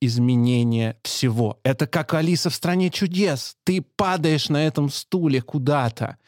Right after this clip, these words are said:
Это нельзя объяснить как-то только экономикой или только политикой, или только коронавирусом. Это всё вместе и одновременно.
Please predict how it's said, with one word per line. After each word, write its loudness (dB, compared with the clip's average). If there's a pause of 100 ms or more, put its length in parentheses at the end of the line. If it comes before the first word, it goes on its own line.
(220)
Это 2
нельзя 2
объяснить 0 (260)
как-то 0 (220)
только 2
экономикой 0
или 2
только 0
политикой, 0
или 0
только 0
коронавирусом. 0
Это 0
всё 0
вместе 0
и 2
одновременно. 2